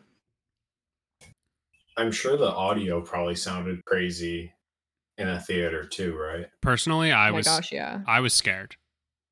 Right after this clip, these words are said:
Speaker 2: Personally, I
Speaker 3: You
Speaker 2: was
Speaker 3: were
Speaker 2: scared
Speaker 3: scared? <laughs>
Speaker 2: 'cause I thought for sure there was gonna be a jump scare when she, when,
Speaker 3: <laughs>
Speaker 2: like, they were like, when they were, like, the, the voices whispering, they were like, "Touch it, touch it." And then she, like, walks up to the little thing. I thought for sure, like, it was gonna be, like, a monster,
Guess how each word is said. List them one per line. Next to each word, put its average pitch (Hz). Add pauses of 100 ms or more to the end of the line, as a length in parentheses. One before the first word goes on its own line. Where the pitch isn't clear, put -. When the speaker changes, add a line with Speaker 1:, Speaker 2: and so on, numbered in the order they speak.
(560)
Speaker 2:
Personally, 117
I 101
Speaker 3:
You 104
Speaker 2:
was 107
Speaker 3:
were -
Speaker 2:
scared 98
Speaker 3:
scared? - (180)
<laughs> -
Speaker 2:
'cause 123
I 120
thought 131 (100)
for 135
sure 117
there 107
was 107
gonna 107
be 104
a 101
jump 98
scare 120
when 110
she, 139
when, 107
Speaker 3:
<laughs> -
Speaker 2:
like, 117 (180)
they 120
were 110
like, 107 (760)
when 120
they 113
were, 110
like, 107
the, 107 (100)
the 113
voices 101
whispering, 107
they 101
were 101
like, 101
"Touch -
it, - (440)
touch -
it." - (320)
And 120
then 117
she, 113
like, 107
walks 101
up 110
to 110
the 104
little 101
thing. 104
I 117
thought 110
for 120
sure, 98
like, 95
it 104
was 95
gonna 95
be, 95
like, 92
a 107
monster, 98